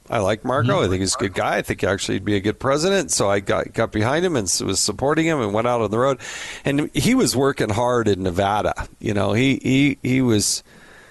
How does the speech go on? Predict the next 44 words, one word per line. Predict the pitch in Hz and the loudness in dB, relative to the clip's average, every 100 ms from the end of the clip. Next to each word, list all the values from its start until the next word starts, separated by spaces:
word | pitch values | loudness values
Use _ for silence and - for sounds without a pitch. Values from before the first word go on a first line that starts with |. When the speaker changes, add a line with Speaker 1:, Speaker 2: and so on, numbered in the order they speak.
| - _ | -20 _
Speaker 1:
he | 135 151 | 0 2
was | 143 117 | 2 2
working | 120 120 120 | 2 0 0
hard | 110 110 107 | 0 2 0
in | |
Nevada, | 101 95 101 101 101 | 0 2 2 4 2
and | 98 | 2
they | 110 | 2
had | 107 | 0
a | 92 | -2
team | - 139 135 131 | 0 2 2 2
out | 123 117 | 2 0
there | - 120 117 | 0 2 2
trying | 110 127 117 | 0 0 0
to | 110 | 0
get | 117 113 | 0 0
people | 123 117 113 | 0 0 0
to | 104 | -2
come | - 120 120 | 0 -2 0
out. | 110 110 113 107 | 0 0 -2 -4
You | 110 101 | -4 -2
know, | 107 | 0
we | 110 113 | 0 0
did, | 113 117 - - - - | 2 0 -2 -18 -18 -4
went | 123 127 | -2 0
to | 135 | 0
Reno | 107 104 113 113 113 117 | 2 2 2 2 2 0
and | 110 | 0
Elko, | 87 113 110 - 110 113 | 0 0 -2 0 2 2
and | 113 98 - | 0 -2 -4
amazing | 120 117 147 262 - 98 | -2 0 2 2 0 -2
crowds, | - 135 175 107 - | -2 -2 0 -2 -2
quite | 117 107 | -2 -2
frankly. | - 156 - 104 | -2 -4 0 0
But | 101 98 - | 0 -2 0
boy, | 160 113 | 0 2
did | 98 | 2
they | 113 165 | 0 0
have | 151 | 0
to | 117 | 0
really | 107 123 104 | 2 4 4
work | 101 135 - | 2 2 2
at | 98 | 2
it. | 95 | 2